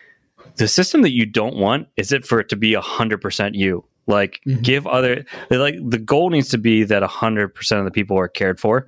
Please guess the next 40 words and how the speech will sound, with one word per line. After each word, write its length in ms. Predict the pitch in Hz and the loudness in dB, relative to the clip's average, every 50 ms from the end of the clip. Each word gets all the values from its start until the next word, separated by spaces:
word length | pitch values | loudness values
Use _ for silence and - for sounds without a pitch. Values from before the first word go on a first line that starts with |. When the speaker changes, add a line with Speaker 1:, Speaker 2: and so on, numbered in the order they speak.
| - - - - - - - - | -10 -20 -18 -18 -18 -18 -6 -4
Speaker 1:
um, 320 | 107 104 107 107 104 110 | -2 0 0 0 -2 -2
I 120 | - 110 107 | -4 -4 -2
think, 320 | - 123 120 127 135 - - _ _ _ _ _ | -2 -2 -2 -2 -6 -12 -20 _ _ _ _ _
and 300 | - 110 110 107 104 101 101 | -4 -2 -2 -2 -2 0 0
that, 360 | 104 101 98 98 98 101 - | 2 2 2 0 -2 -2 -4
uh, 100 | 104 110 123 - _ _ _ | -6 -6 -6 -8 _ _ _
uh, 160 | - - - - - - - - | -6 -6 -6 -6 -8 -6 -2 -2
if 140 | - - | -2 0
that's 180 | 92 95 90 - | -2 -4 -2 0
realistic, 520 | 107 101 95 - 90 - - - - - _ _ | 0 0 0 0 -2 0 -2 -2 -2 -4 _ _
<laughs> 40 | - | -4
that 1080 | - - 175 147 - - 170 143 - 180 196 233 - - 127 - - - - 165 180 | 0 0 0 0 2 0 0 0 0 -2 -2 -2 -2 -4 -4 -4 -6 -2 -2 0 0
was 140 | 160 131 135 | 2 0 0
a 60 | 123 | 0
whole 180 | 107 - 120 113 | 0 0 0 2
nother 200 | 110 117 113 113 110 | 2 0 0 0 -2
debate. 480 | - 107 104 - - - 175 240 170 - 151 147 127 | -4 -6 -6 -4 -2 0 0 0 0 -2 0 0 2
Speaker 2:
Right. 300 | 143 156 151 135 - - | 2 2 2 0 0 0
Speaker 1:
Um, 360 | 151 131 117 113 113 107 110 - - - 202 190 151 - | 0 2 2 2 0 0 -2 -8 -10 -10 -10 -8 -4 -2
but, 420 | 120 120 139 135 131 127 123 120 | 0 2 2 2 2 2 0 2
um, 440 | 123 117 117 113 110 107 104 101 98 - _ _ | 2 2 2 2 2 2 0 -2 -6 -12 _ _
you 100 | - 127 131 | -2 0 2
know, 360 | 120 110 107 110 - 127 143 - - - - - | 2 0 0 -2 -2 -4 -6 -6 -6 -8 -2 -2
it, 200 | 196 190 240 - _ _ _ - | -2 -2 -2 -6 _ _ _ -6
find 360 | - - 156 143 160 185 185 | -2 -2 0 0 0 -2 0
people 280 | 156 151 143 147 139 123 | 0 0 2 2 2 2
that 240 | 113 117 110 117 - | 2 0 -2 -2 0
you 160 | 120 117 117 | 2 2 2
can 360 | 117 - - 113 110 107 104 98 | 2 0 0 0 0 0 -2 -4
kind 240 | - - 110 104 | -4 -4 -4 -4
of, 200 | 101 95 92 - _ _ _ _ _ - | -4 -8 -10 -14 _ _ _ _ _ -4
if, 140 | 123 110 | -4 -2
if 200 | 139 - 135 113 | -2 -4 -2 0
you 60 | 120 120 | 2 2
don't 180 | 131 135 131 | 2 2 0
have 180 | 123 120 117 107 | -2 -4 -2 0
it 40 | 107 | 0
already, 340 | 104 98 98 98 98 98 98 | 2 2 2 2 0 0 0
like, 300 | 95 92 90 90 - - - - _ _ - | 0 0 0 -2 -4 -10 -20 -20 _ _ -2
building, 480 | - 110 107 107 101 101 98 95 104 - | 0 0 0 2 0 -2 -2 -4 -6 -10